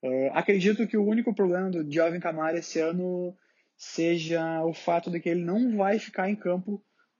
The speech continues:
tanto tempo. Ah, acredi-,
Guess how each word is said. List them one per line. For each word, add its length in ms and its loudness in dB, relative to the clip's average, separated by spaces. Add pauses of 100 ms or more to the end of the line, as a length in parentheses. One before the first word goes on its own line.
(140)
tanto 360 2
tempo. 420 -2 (540)
Ah, 540 0
acredi-, 440 0